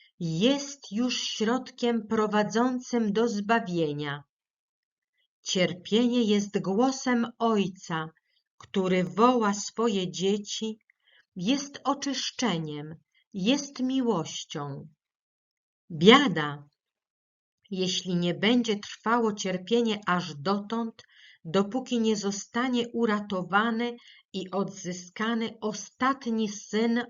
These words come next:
Ojca. Wy widzieliście skutek bólu tego człowieka,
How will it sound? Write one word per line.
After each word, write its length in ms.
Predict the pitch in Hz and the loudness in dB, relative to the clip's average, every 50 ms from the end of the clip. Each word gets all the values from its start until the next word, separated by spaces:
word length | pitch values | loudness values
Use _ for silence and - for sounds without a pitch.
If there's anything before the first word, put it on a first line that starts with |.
| - _ | -10 _
Ojca. 720 | - 180 170 160 156 151 147 147 - - 156 143 147 151 - _ _ _ _ _ _ _ _ _ _ _ _ _ _ _ _ _ _ _ _ _ _ | -2 0 0 0 0 -2 -6 -10 -12 -10 -10 -10 -10 -12 -16 _ _ _ _ _ _ _ _ _ _ _ _ _ _ _ _ _ _ _ _ _ _
Wy 320 | 190 170 160 190 285 302 285 | -10 -8 -2 0 0 0 2
widzieliście 880 | 247 269 262 247 - 262 262 240 254 262 - - - - - 190 170 | 0 0 -2 0 0 0 0 0 0 -2 -4 -6 -8 -8 -4 -4 -4
skutek 640 | 170 - - - - - 247 240 233 208 190 180 190 | -4 -6 -12 -10 -6 -6 -4 -2 -2 -2 0 0 -2
bólu 500 | 170 160 175 214 240 247 240 233 226 214 | -2 -2 0 0 2 2 2 2 0 -2
tego 320 | - 220 214 208 208 202 208 | -2 -6 -2 -2 -2 -4 -4
człowieka, 880 | 202 - - 175 175 170 170 190 190 202 208 208 - 214 214 214 214 | -6 -8 -6 -6 -6 -6 -4 -4 -2 -2 -2 -4 -4 -6 -6 -6 -6